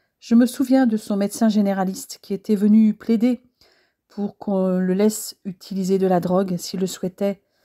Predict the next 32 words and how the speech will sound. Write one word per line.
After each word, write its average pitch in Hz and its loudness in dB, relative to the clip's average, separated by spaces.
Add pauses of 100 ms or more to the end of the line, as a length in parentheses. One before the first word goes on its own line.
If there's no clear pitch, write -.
(440)
au 196 -4
point 214 0
où 190 2
il 175 0
en 175 2
était. 190 -6 (1000)
Il 202 -8
se - 0
préparait 277 2
à 254 6
batailler 233 2
avec 220 0
nous 254 2
dans 220 0
ce 208 -4
but, 254 -2
mais 220 2
lors 220 -2
d'un 208 0
entretien 220 -2
avec 190 -4
lui 220 0
et 185 0
moi, 202 0 (680)
il 208 -2
avait 202 4
vu 214 0
que 185 -6 (100)
nous 185 -4
y 190 -2
étions 185 -4
prêts. 175 -4